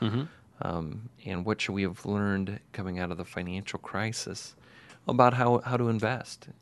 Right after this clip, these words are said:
Speaker 2: in our financial plan. So we've been talking about seventeen different steps. We've, I think we got up to number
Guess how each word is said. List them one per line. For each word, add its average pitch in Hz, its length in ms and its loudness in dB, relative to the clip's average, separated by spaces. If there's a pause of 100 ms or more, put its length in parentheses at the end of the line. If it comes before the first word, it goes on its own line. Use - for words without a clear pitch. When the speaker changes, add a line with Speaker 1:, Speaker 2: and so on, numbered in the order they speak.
Speaker 2:
in 101 160 -10
our 101 100 -2
financial 95 480 -4
plan. 101 360 -4
So - 140 -6
we've 101 160 -4
been 101 120 -4
talking 131 400 0
about 98 300 0 (880)
seventeen 117 640 0
different 107 320 -2
steps. - 400 -2
We've, 95 440 -6
I - 40 -18
think - 160 -20
we 90 100 -8
got 95 180 -2
up 95 140 -8
to 92 100 -8
number 92 420 -6